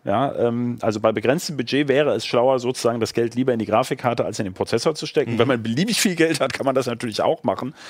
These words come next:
Speaker 1: aber die Vorteile sind eher bescheiden. Also
Speaker 2: Ja, verstehe
Speaker 1: ich
Speaker 2: ich.
Speaker 1: meine jetzt den Vorteil eines zehn Kerners gegenüber einem vier Kerner.
Speaker 2: Klar.
Speaker 1: Und nicht bei,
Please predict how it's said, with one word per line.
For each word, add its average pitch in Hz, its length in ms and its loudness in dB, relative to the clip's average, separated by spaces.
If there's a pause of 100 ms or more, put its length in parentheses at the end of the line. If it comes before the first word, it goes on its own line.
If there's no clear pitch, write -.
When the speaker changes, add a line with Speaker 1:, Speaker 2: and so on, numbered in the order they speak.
(200)
Speaker 1:
aber 117 160 4
die 117 100 0
Vorteile 131 440 2
sind 117 200 0
eher 123 340 4 (240)
bescheiden. 117 540 2 (120)
Also 101 260 0
Speaker 2:
Ja, 117 120 -2
verstehe 101 260 -4
Speaker 1:
ich 90 60 2
Speaker 2:
ich. 85 60 0
Speaker 1:
meine 131 200 4
jetzt 151 180 2
den 131 100 0
Vorteil 131 440 2
eines 110 500 0
zehn 127 220 2
Kerners 120 380 -2
gegenüber 104 380 0
einem 101 160 -4
vier 117 260 0
Kerner. 85 280 -8
Speaker 2:
Klar. 90 220 0 (100)
Speaker 1:
Und 101 140 -4
nicht 120 300 -2 (420)
bei, 95 140 -2